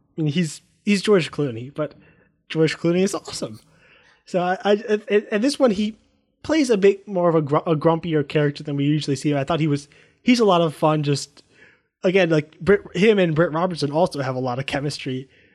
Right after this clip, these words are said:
The whole cast has so much chemistry together. I think my favorite scene in the film is when they all get together and they're in the truck. They're all <laughs> crammed in, into the, the cab of the truck, and they're just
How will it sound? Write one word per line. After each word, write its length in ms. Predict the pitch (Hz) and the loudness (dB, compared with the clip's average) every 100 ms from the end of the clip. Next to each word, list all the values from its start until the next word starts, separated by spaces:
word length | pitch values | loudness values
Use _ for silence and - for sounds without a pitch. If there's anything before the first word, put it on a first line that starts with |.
| _ | _
The 120 | 208 196 | -2 0
whole 260 | 302 330 | 2 0
cast 600 | - - 233 185 - - | -2 -4 -2 -2 -4 -12
has 300 | - 196 175 | -2 -2 0
so 260 | - - 220 | -2 0 0
much 260 | 202 180 - | 0 -2 -4
chemistry 400 | 147 160 - 127 | -4 -4 -4 -8
together. 320 | 127 120 117 | -6 -6 -8
I 60 | |
think 240 | 123 196 - - _ | -4 -6 -6 -20 _
my 140 | 185 180 | 0 2
favorite 280 | 226 226 | 2 0
scene 200 | 202 196 | -2 -2
in 80 | 190 | -2
the 60 | 156 | -2
film 320 | 170 156 143 | 0 -2 0
is 300 | 147 143 - _ _ _ _ _ _ _ _ | -2 -2 -6 _ _ _ _ _ _ _ _
when 140 | 160 175 | 0 2
they 120 | 160 | 4
all 120 | 160 | 2
get 140 | 156 | 0
together 360 | 156 151 151 147 | -2 -2 0 0
and 140 | 147 | -2
they're 100 | 147 | -2
in 100 | 156 | -2
the 80 | 147 | -2
truck. 420 | - 156 160 - - - - - | -4 -4 -4 -6 -18 -20 -18 -2
They're 120 | 170 | 0
all 100 | 151 | 0
<laughs> 40 | |
crammed 300 | - 190 160 | 2 2 2
in, 200 | 170 175 - | -2 -6 -6
into 180 | 165 156 | -4 -2
the, 200 | 170 165 | -4 -4
the 200 | 143 139 | -6 -4
cab 260 | 160 151 | -4 -6
of 60 | 147 | -6
the 60 | 139 | -10
truck, 340 | - 147 143 _ _ _ _ _ _ _ _ | -6 -6 -8 _ _ _ _ _ _ _ _
and 180 | 165 170 | -2 2
they're 100 | 165 | 2
just 300 | 165 156 | 0 -4